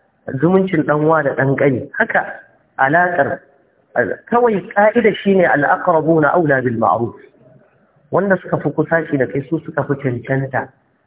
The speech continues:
ka kyautata musu. Sannan wanda yake abin nan ɗinsu.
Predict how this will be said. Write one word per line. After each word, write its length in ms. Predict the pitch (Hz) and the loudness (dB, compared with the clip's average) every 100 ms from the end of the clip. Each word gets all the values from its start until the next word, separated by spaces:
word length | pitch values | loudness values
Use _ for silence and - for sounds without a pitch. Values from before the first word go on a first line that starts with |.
| _ | _
ka 80 | 120 | -8
kyautata 520 | - 143 135 107 123 | -2 -2 -2 -4 -4
musu. 240 | 120 120 _ _ _ _ _ _ - | -6 -10 _ _ _ _ _ _ -4
Sannan 360 | 147 143 156 170 | 0 2 2 2
wanda 240 | 175 165 | 2 2
yake 340 | 151 - 139 - | 0 -2 -8 -4
abin 220 | 113 131 | -2 0
nan 160 | 131 113 | 0 0
ɗinsu. 260 | 113 117 | -4 -8